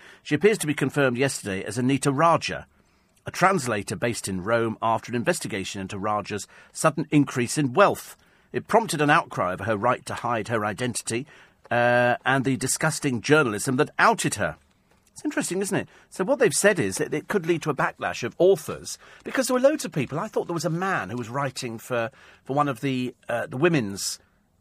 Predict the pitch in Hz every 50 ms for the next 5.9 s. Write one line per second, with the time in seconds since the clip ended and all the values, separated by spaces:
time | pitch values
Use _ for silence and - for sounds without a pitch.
0 | _ _ _ 127 117 107 104 104 98 98 95 95 87 - - 143 123 120 - -
1 | 98 95 101 110 101 95 92 - 101 95 95 120 - - - 156 135 117 113 -
2 | - 127 120 110 95 110 104 101 - - 120 - 135 147 143 131 113 104 110 104
3 | - - - - - - - 127 127 185 185 156 - 160 165 185 185 147 107 98
4 | 92 110 123 135 - 151 - - 151 - 208 165 185 165 151 139 156 143 143 135
5 | 127 156 151 151 135 127 - - 143 156 160 123 82 62 58 69 -